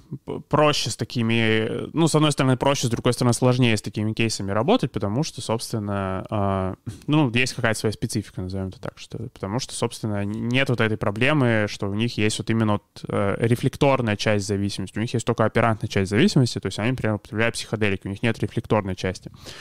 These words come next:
А, получается какая-то эквивалентность тяги и синдрома отмены. А,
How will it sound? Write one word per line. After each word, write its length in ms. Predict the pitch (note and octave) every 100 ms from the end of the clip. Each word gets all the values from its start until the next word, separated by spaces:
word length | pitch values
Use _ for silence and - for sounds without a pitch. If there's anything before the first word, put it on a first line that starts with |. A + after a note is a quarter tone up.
| - - - - - -
А, 720 | G2+ G2 G2 F#2+ - - - C3 _ _ _ _ _ _ _ _ _ _ _ _ - _ _
получается 500 | - G#2 - B2 C3+
какая-то 380 | - - A#2+ A2
эквивалентность 560 | G#2+ G#2 G#2 A#2 A2+ -
тяги 240 | A2+ B2+
и 60 | A2
синдрома 420 | - F#2+ A2 A2+
отмены. 340 | G2+ G2 F2+ - - - - _
А, 500 | G#2+ G2+ G2 G2 G2